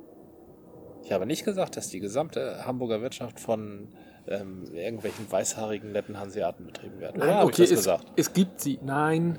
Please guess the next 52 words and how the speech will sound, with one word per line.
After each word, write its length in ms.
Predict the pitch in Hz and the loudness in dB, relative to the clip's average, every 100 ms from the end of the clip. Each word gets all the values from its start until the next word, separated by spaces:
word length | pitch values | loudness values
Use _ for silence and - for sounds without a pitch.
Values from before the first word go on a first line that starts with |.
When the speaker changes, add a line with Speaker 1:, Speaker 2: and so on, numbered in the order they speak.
| - | -2
Speaker 1:
Nein. 180 | 123 160 | 0 4
Speaker 2:
du 80 | |
hast 140 | 156 190 | 4 4
es 100 | 185 | 2
gesagt, 320 | 175 180 185 | 6 6 6
es 100 | 180 | 6
Speaker 1:
Du, 60 | 220 | 6
Speaker 2:
gibt 200 | 233 - | 6 4
sie. 120 | 139 | 4
Speaker 1:
du 100 | 185 | 6
bist 180 | 196 - | 4 2
ein 40 | |
bisschen 220 | 113 107 | 0 -2
zynisch, 340 | 101 123 127 - | 0 2 2 0
wenn 120 | 104 | -2
du 160 | 104 98 | -4 2
sagst, 300 | 104 98 - | 2 2 -2
das 140 | - | 0
kann's 220 | - 135 | 2 2
gar 120 | - 104 | 2 -2
nicht 120 | - | 0
geben. 220 | 180 92 - - - - - - - | 0 0 -6 -16 -12 -10 -10 -12 -8
Ich 160 | - - | -6 0
sag, 200 | 107 180 | 4 4
Speaker 2:
Ich 100 | - | 6
Speaker 1:
ich 60 | |
Speaker 2:
sage 280 | 180 165 196 | 6 10 10
Speaker 1:
bin 80 | 147 | 8
ihnen 140 | 120 | 2
selbst 280 | 107 120 - | 4 2 2
begegnet. 400 | 95 113 170 - | -6 -4 -4 0
Speaker 2:
Okay, 320 | 170 - 147 117 - - - - - - - _ | 0 2 0 -2 -12 -20 -12 -12 -10 -12 -12 _
ich 160 | 170 160 | -2 2
will 120 | 180 | 4
damit 200 | 170 160 | 4 2
sagen, 280 | 156 160 - _ _ _ | 0 0 -4 _ _ _
wenn 160 | 156 156 | -4 -2
ich 100 | 151 | 2
sage, 240 | 156 160 | 4 4
das 160 | 160 - | 2 0
gibt's 220 | 196 - | -4 0
eigentlich 240 | 175 175 175 | -2 0 0
gar 140 | 170 | 0
nicht 160 | 165 170 | 0 -2
mehr, 100 | 165 | 0
dann 140 | 147 | 0
sage 200 | 151 151 | 2 0
ich, 60 | 147 | 0
die 100 | 156 | -4
sind 140 | 151 147 | -2 -2
marginal. 640 | 139 135 131 127 123 113 - - - - - - - - - - _ _ _ _ _ | -2 -2 -4 -4 -6 -8 -16 -20 -20 -20 -20 -20 -20 -20 -20 -20 _ _ _ _ _
Die, 60 | - | -20